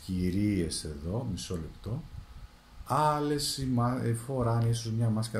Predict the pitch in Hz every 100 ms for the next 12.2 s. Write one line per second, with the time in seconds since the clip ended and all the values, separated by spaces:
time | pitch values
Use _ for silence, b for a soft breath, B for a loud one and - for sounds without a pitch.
0 | 98 104 95 110 110 107 107 104 104 107
1 | 95 90 92 110 113 95 104 92 - 98
2 | 90 85 85 78 104 117 B B B B
3 | B - 180 175 - 151 139 131 135 135
4 | 135 120 110 117 - 113 123 120 127 113
5 | 127 131 120 120 120 120 117 117 120 113
6 | 113 117 117 113 113 113 120 117 117 117
7 | 117 110 113 117 B B - 101 123 123
8 | 123 123 113 123 120 127 117 123 127 139
9 | 135 127 131 - 127 - 120 120 113 117
10 | 120 127 127 - 117 117 - - 123 117
11 | 113 - 113 120 120 120 - 123 113 110
12 | 117 113